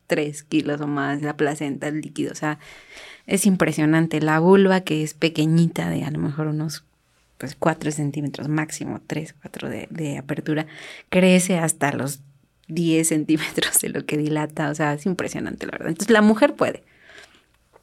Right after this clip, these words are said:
Sí duele, duele mucho, pero entonces esta decisión, por eso, si, si tú estás embarazada, nos estás escuchando, conoces una embarazada y lo vas a compartir,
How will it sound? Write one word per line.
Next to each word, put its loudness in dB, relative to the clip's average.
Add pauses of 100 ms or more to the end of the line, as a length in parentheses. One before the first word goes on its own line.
(180)
Sí 4
duele, 6
duele 4
mucho, 0
pero 4
entonces 4
esta 4
decisión, 0 (420)
por 6
eso, 2 (260)
si, 0
si 0
tú 4
estás 4
embarazada, 2
nos 0
estás 0
escuchando, -6
conoces -2
una -2
embarazada -4
y -4
lo -4
vas -4
a -8
compartir, -4